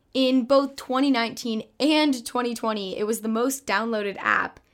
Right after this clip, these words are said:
and in total has been downloaded over two billion times.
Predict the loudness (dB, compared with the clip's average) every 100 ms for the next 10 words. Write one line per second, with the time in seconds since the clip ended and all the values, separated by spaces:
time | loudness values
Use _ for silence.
0 | _ _ _ -2 0 0 0 0 0 -2
1 | 2 0 -2 -6 -6 -4 -4 -2 -2 -4
2 | -4 -4 -4 -6 _ -2 -2 0 -4 -6
3 | -10 -8 -6 -6 -10 _ _ _ -16 2
4 | 4 4 2 -2 -4 -6 -6 -4 -4 -6
5 | -10 -12